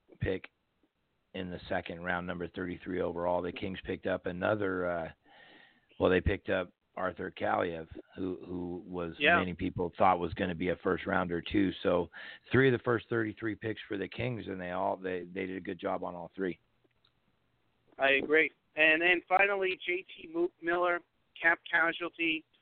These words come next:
Speaker 2: out of, uh, from Tampa Bay, goes to Vancouver. They get a, a young goalie. They get a goalie. They get a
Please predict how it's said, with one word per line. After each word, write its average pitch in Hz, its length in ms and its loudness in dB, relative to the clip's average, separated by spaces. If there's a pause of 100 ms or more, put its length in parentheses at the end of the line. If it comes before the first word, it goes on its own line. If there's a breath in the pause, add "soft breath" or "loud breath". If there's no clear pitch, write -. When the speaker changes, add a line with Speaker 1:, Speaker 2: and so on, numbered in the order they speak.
(140)
Speaker 2:
out 151 180 6
of, 151 180 6 (140)
uh, 143 360 2
from 139 180 -12
Tampa 160 320 -4
Bay, 151 340 2
goes 147 200 -2 (100)
to 151 60 -12
Vancouver. 151 800 -2 (400)
They 131 100 -8
get 139 160 4
a, 131 400 2
a 131 60 -2
young 151 260 2
goalie. 156 680 0
They 139 80 -2
get 143 120 4
a 135 40 -6
goalie. 180 520 2 (320)
They 131 60 -6
get 139 120 4
a - 40 4